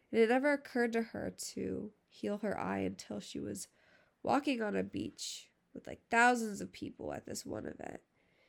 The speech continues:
And it occurred to her to try to heal her eye with her mind,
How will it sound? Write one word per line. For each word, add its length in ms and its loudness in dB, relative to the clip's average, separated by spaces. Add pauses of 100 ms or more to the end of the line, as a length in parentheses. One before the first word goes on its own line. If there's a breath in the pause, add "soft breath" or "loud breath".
(320 soft breath)
And 80 -6
it 80 4
occurred 380 0
to 80 -4
her 220 -4
to 100 -6
try 280 -6
to 220 -6 (180)
heal 440 -2 (140)
her 260 -4
eye 540 -8 (760)
with 200 -6
her 140 -8
mind, 640 -14